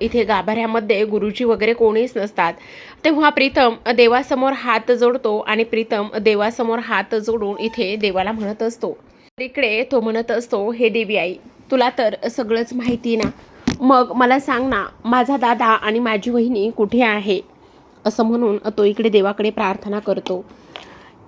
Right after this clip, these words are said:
इकडे आदित्य आणि पारूचे एकमेकांसोबत घालवलेले ते क्षण इथे त्याला आठवत असतात. कशा पद्धतीने इकडे ते दोघंजण एकत्र खूप छान दिसायचे, एक नंबर दिसायचे आणि त्यांची जोडी ही अप्रतिम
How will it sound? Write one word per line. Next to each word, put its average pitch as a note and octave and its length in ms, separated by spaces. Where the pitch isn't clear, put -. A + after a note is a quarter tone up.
इकडे B3+ 420
आदित्य A#3+ 480
आणि A#3 260
पारूचे G#3+ 640
एकमेकांसोबत A#3+ 1040
घालवलेले A3 760
ते A3 80
क्षण G#3+ 400
इथे G#3+ 220
त्याला G#3 180
आठवत G3 440
असतात. F#3 360
कशा C#4+ 220
पद्धतीने B3+ 640
इकडे G#3+ 600
ते A#3 80
दोघंजण G#3+ 480
एकत्र G#3+ 540
खूप - 260
छान A3 220
दिसायचे, F#3+ 600
एक D#4 200
नंबर D#4+ 320
दिसायचे C4 640
आणि A3+ 260
त्यांची A#3+ 400
जोडी A3+ 460
ही A#3 160
अप्रतिम A3 500